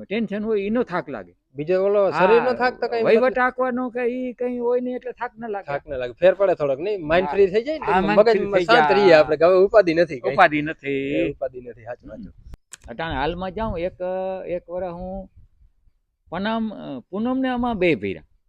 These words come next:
Speaker 1: સાચું માનો તો.
Speaker 2: પૂનમ અને અમાસ બે ભેગા?
Speaker 1: બે, અ, અ,
Speaker 2: એકવાર પૂનમ ને એકવાર અમાસ?
Speaker 1: ના, મહિના વરહદી સુધી બાર પૂનમો,
Speaker 2: બાર અમાસો.
Speaker 1: બાર અમાહુન, સાચું માનતો હતો.
Speaker 2: હા, હા, હા, તમે કયો માનવાનું.
Speaker 1: હા, માનવાનું.
Speaker 2: હા.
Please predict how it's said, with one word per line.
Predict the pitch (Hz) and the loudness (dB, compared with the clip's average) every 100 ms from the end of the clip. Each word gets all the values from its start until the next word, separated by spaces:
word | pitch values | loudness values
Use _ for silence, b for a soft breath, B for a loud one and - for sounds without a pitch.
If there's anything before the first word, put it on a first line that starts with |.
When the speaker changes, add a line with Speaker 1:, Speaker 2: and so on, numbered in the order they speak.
| _ _ _ _ | _ _ _ _
Speaker 1:
સાચું | 139 143 139 | -10 -6 -4
માનો | 120 101 | -4 -6
તો. | - - | -12 -10
Speaker 2:
પૂનમ | 151 156 143 | -6 -4 -4
અને | 135 127 | -6 -6
અમાસ | 143 123 139 | -6 -8 -6
બે | 135 | -6
ભેગા? | 123 131 117 | -6 -8 -2
Speaker 1:
બે, | 185 180 117 95 | 2 2 2 -4
અ, | 92 92 87 90 95 98 101 - | -10 -16 -20 -20 -20 -20 -20 -20
અ, | 113 156 | -10 -6
Speaker 2:
એકવાર | 175 165 | -2 -2
પૂનમ | 196 196 143 | 0 -2 -2
ને | |
એકવાર | 170 151 156 | -4 0 0
અમાસ? | 170 120 - - | 0 -4 -8 -6
Speaker 1:
ના, | 202 - - - - | -4 -4 -10 -16 -10
મહિના | 113 196 196 175 | -6 -6 -6 -6
વરહદી | 120 190 196 214 | -4 -2 -2 -2
સુધી | 208 202 208 220 226 214 185 - _ _ _ _ _ | -4 -4 -6 -8 -8 -10 -12 -16 _ _ _ _ _
બાર | 170 226 226 | 0 0 0
પૂનમો, | - 226 254 233 190 208 _ _ 139 | -6 -4 -2 -2 -6 -10 _ _ -6
Speaker 2:
બાર | 143 139 | -4 -2
અમાસો. | 143 120 - 113 - | -6 -10 -14 -20 -2
Speaker 1:
બાર | 190 190 | 2 4
અમાહુન, | 180 151 110 95 | 2 -2 -6 -6
સાચું | 156 165 131 | -4 -4 -4
માનતો | 131 110 92 | -4 -6 -10
હતો. | 110 | -10
Speaker 2:
હા, | 117 | -6
હા, | 139 127 147 147 | -4 -2 -2 -2
હા, | |
તમે | 151 147 185 | -2 -4 -6
કયો | 180 214 | -4 -2
માનવાનું. | 240 247 165 123 | -2 0 0 0
Speaker 1:
હા, | 104 104 | -4 -8
માનવાનું. | 147 180 110 95 - | -6 -6 -8 -16 -10
Speaker 2:
હા. | 139 135 | -6 -6